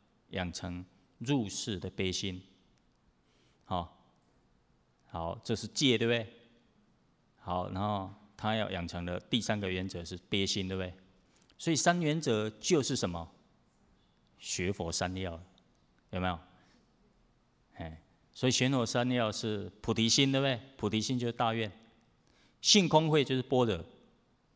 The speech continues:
还有大悲心，有没有？这三个哦，哈。好，那另外哈，另外我发现，哇，这，在这边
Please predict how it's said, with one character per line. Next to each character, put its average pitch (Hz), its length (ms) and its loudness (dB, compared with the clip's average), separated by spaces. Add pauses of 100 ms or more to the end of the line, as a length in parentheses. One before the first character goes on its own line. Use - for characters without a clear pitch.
(300)
还 - 200 -4
有 90 200 -4 (500)
大 110 120 0
悲 104 200 0
心， 101 260 -2 (1120)
有 87 80 -10
没 90 80 -2
有？ 85 120 -6 (240)
这 92 120 -10
三 90 220 -4
个 85 160 -8
哦， 85 100 -12 (100)
哈。 90 220 -4 (3250)
好， 113 420 -2 (520)
那 165 100 -8
另 196 320 4
外 165 220 2
哈， 110 260 0
另 185 140 -2
外 180 100 -2
我 113 60 0
发 143 160 0
现， 135 220 -2 (120)
哇， 101 140 0
这， 143 180 -6 (760)
在 185 120 2
这 196 120 4
边 180 220 2